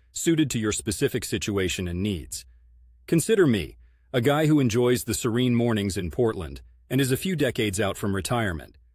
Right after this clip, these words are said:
still figuring out the right balance between saving enough to watch the sunsets peacefully and living a life that's robust in the now. So when you ask, "Is that seventy, eighty percent income replacement rule realistic?"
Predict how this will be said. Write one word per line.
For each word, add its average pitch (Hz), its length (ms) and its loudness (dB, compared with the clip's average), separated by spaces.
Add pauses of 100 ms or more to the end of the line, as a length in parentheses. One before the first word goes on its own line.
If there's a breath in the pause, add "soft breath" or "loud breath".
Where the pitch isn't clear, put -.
(140)
still 202 260 2
figuring 127 440 0
out 107 200 0
the 110 80 -2
right 107 260 0
balance 101 380 -2
between 113 340 -2
saving 127 420 0
enough 98 260 -2
to 104 100 -2
watch 101 300 -2
the 95 100 -4
sunsets 113 560 -4
peacefully 90 640 -6 (380)
and 139 140 2
living 170 260 4
a 139 60 2
life 117 320 0
that's - 240 -4
robust 113 540 0
in 98 80 -2
the 95 80 -2
now. 98 400 -4 (580 soft breath)
So - 160 0
when 175 140 4
you 165 140 4
ask, 151 360 -2 (300)
"Is 151 140 0
that 220 180 2
seventy, 143 420 2
eighty 117 160 0
percent 113 420 -4
income 117 400 0
replacement 110 540 -2
rule 104 240 0
realistic?" 104 640 -2